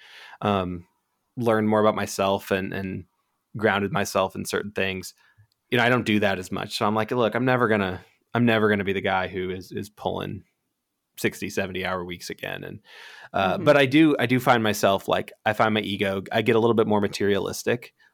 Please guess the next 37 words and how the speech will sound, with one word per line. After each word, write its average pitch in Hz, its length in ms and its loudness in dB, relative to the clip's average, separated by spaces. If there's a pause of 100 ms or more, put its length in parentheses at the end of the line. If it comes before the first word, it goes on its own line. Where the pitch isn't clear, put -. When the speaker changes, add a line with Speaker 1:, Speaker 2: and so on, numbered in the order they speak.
Speaker 1:
Like, 104 340 0 (260)
I 120 140 4
always 120 240 4
know 107 220 4
I'm 107 120 2
in 104 80 2
a 101 60 0
bad 98 240 0
place 101 260 0
when 101 80 2
I 95 40 -2
start 95 180 0
shopping 98 340 -2
for 95 140 -10
Yeezys 95 600 -8 (800)
or, 123 100 8
like, 403 240 6 (480)
Speaker 2:
<laughs> - 480 -14
Speaker 1:
like, 151 160 4
seriously, 156 400 8
like, 127 240 4
I, 139 340 6 (100)
I'm, 143 360 4 (420)
I'm 139 220 4
a, 151 160 6
I'm 143 120 4
a 147 40 4
cartoon 165 560 4
of 139 80 6
a 135 40 4
human 123 320 2
being. 104 340 2
Like, 127 240 4
I 127 120 4
just, 120 320 0 (720)
I 117 120 2
look, 123 420 2